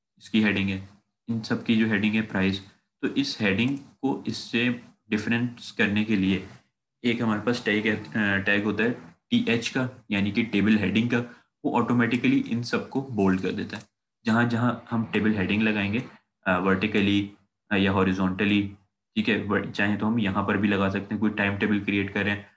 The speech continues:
तो उसमें ऊपर हमने, अ, days लिख दिए, इस तरफ हमने उसके course name लिख दिए या कुछ और लिख दिया, तो वो, अ, vertically, horizontally हम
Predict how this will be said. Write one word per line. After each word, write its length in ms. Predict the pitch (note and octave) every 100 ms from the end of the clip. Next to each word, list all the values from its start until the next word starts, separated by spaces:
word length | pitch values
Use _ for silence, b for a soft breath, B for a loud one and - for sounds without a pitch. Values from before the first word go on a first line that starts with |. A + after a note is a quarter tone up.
| _ -
तो 60 |
उसमें 300 | - A2 A#2
ऊपर 320 | - G#2 G#2+ G#2+
हमने, 280 | G2+ G#2+ A#2+ - _ _ -
अ, 60 | F#2 F2+ F#2
days 320 | F#2+ G2+ G#2+
लिख 200 | G#2+ G2+
दिए, 300 | G#2 G2+ F#2+ G2 _ _ _ _ -
इस 140 | G#2+
तरफ 220 | A#2 G#2+ G#2+
हमने 220 | G2 G2+
उसके 260 | G2+ -
course 460 | A2+ - G#2 F#2+ -
name 200 | G2+ G#2
लिख 140 | G2+ F#2+
दिए 300 | G2 F#2 F#2+ _ _ _ _ _ G2+
या 200 | F#2+ F#2 F#2 - - _ _ _ _ _ _ _ _ _ _ _ _ _ A2
कुछ 160 | A2
और 200 | A2 G#2+ G#2
लिख 120 | G2
दिया, 140 | G#2
तो 100 | G#2+
वो, 120 | G2+ - B B _ -
अ, 60 | G#2+ G#2 G2+ -
vertically, 460 | G#2+ G#2+ G#2+ A#2+ A2+
horizontally 580 | A#2 G#2 G2+ G2+ G#2+ A2
हम 280 | A#2 C#3+